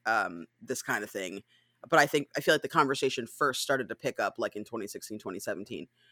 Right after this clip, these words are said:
which is to say that when you have art, right, whether that's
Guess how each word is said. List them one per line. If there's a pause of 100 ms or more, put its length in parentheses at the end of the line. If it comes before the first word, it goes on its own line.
(200)
which
is
to
say (260)
that (2250)
when
you
have (320)
art, (840)
right,
whether
that's